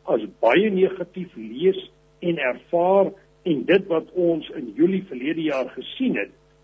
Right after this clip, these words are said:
bepaald weer herhaal kan word. Nou, Jannie, die punt wat jy maak, dat, eh, die ekonomiese en finansiële omstandighede versleg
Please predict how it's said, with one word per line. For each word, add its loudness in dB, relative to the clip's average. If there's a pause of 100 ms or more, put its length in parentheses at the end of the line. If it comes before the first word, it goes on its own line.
bepaald 4
weer 2 (320)
herhaal 2
kan -4
word. -10 (520)
Nou, 2
Jannie, 6
die -4 (100)
punt 2
wat -4
jy -2
maak, -6 (300)
dat, 2 (120)
eh, 2
die -6
ekonomiese 0
en -2
finansiële -2
omstandighede -2
versleg -2